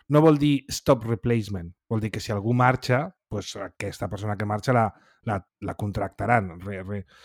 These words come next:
reompliran el forat, ¿vale? O sigui, la substituiran. Amb tot, jo ho he viscut, tant amb, pel que fa...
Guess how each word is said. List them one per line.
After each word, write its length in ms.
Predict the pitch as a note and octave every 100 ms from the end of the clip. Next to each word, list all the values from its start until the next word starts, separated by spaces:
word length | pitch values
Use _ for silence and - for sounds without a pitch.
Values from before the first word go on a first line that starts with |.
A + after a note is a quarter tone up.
| _ -
reompliran 800 | A2+ A#2+ A#2+ A2 A#2 A2+ A2+
el 100 | A#2+
forat, 400 | - A2 G2+ F#2+ _ _ -
¿vale? 260 | A2 F3+ - _ _ _ _
O 260 | _ _
sigui, 160 | - E2
la 140 | E2+ F#2
substituiran. 720 | - - G2+ G#2 G2+ G2+ F#2 _ - - - _ _ - -
Amb 240 | A#2+ A2+
tot, 340 | F3+ F3+ G#3 _ _ _ _ _ _ _ _ - - A2+ - G#2 A2
jo 120 | C3
ho 60 | D#3
he 60 |
viscut, 640 | C#3+ - - E3+ C#3 E3 _ _ - _ - G#2+ G2+
tant 220 | A#2+ A2
amb, 220 | G#2 G#2 F#2
pel 140 | G#2 -
que 120 | G#2+
fa... 160 | B2